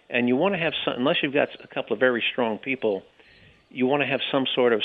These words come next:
support, um, about, that's just three inches bet-, on, between the stove and the microwave. You need to let it drop down three inches, but not more than three inches.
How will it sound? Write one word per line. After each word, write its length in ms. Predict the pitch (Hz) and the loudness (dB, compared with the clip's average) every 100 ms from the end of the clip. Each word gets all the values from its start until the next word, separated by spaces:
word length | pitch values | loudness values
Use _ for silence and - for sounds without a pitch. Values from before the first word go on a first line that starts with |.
| - | -2
support, 520 | - - - 127 92 - _ _ - | -6 -8 -4 0 0 -4 _ _ -8
um, 440 | 104 98 95 90 | -6 -4 -4 -6
about, 440 | - 98 107 101 117 | -4 0 0 0 -2
that's 200 | 107 - | -2 0
just 160 | 120 - - | -2 -2 -4
three 200 | 123 127 | -2 0
inches 340 | 120 123 107 - - _ _ _ _ _ - - | 0 -2 -2 -4 -8 _ _ _ _ _ -20 -20
bet-, 220 | 110 120 | -8 -6
on, 160 | 127 113 | -2 -2
between 320 | 110 - 143 | -4 -2 0
the 80 | 113 | 0
stove 320 | - 139 127 | 2 2 2
and 100 | 120 | 0
the 40 | 110 | 0
microwave. 540 | 117 127 113 95 95 - _ _ _ _ - | 0 0 0 0 -2 -8 _ _ _ _ -8
You 60 | |
need 180 | 120 143 | -2 0
to 80 | 143 | 2
let 160 | 139 139 | 4 4
it 100 | - | 4
drop 300 | 135 120 - | 2 2 2
down 240 | 117 110 | 2 2
three 340 | - - 110 107 | -4 -2 0 0
inches, 240 | - 101 | -2 -2
but 160 | - 101 | -2 -2
not 200 | 104 - | -4 -2
more 220 | 143 147 | 0 2
than 140 | 104 | 0
three 260 | - 95 95 | -6 -6 -6
inches. 220 | 87 101 | -8 -6